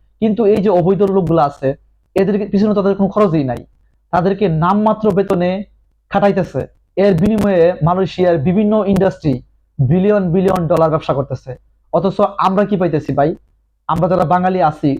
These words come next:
অবৈধ হিসাবে, বৈধ যারা আছেন তাদের কথা নাই বললাম, কত বেতন কম বেশি হিসাব হইতে পারে। কিন্তু আমি বলতেছি যারা অবৈধভাবে কাজটা করতেছে, তারা কিন্তু ওইরকম ইনকাম করতে পারে না।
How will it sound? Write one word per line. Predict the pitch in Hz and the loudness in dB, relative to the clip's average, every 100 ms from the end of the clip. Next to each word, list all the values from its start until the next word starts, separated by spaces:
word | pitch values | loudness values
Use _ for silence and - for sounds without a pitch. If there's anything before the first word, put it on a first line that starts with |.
| - | -2
অবৈধ | 151 170 165 | 0 2 2
হিসাবে, | 165 151 139 139 - _ _ _ _ - | 0 0 0 -2 -4 _ _ _ _ -4
বৈধ | 123 175 170 208 | 0 2 2 0
যারা | 214 | 0
আছেন | 208 202 208 196 202 _ _ _ | 0 0 -2 -4 -8 _ _ _
তাদের | 165 165 | -2 0
কথা | 175 180 | 0 0
নাই | 175 160 | 0 0
বললাম, | 147 143 127 127 - | 0 0 -2 -4 -4
কত | 170 | -2
বেতন | 175 175 175 156 | 0 0 0 -2
কম | 170 170 | -2 0
বেশি | 165 170 | -2 0
হিসাব | 156 165 147 | 0 0 0
হইতে | 147 143 | 0 -2
পারে। | 135 123 - _ _ - | -2 -4 -12 _ _ -4
কিন্তু | 175 185 | 0 2
আমি | 180 | 2
বলতেছি | 175 196 170 | 0 -2 -2
যারা | 170 175 | 0 0
অবৈধভাবে | 156 160 185 185 185 180 | 2 0 2 0 0 -2
কাজটা | 185 - | -4 -2
করতেছে, | 147 139 143 - 147 - _ _ | -4 -2 -6 -4 -6 -8 _ _
তারা | 170 196 | -2 0
কিন্তু | 202 196 180 | 0 0 2
ওইরকম | 185 196 175 | 2 2 0
ইনকাম | 160 160 | 0 -2
করতে | 190 190 | -2 -2
পারে | 196 147 | -2 -4
না। | 120 | -6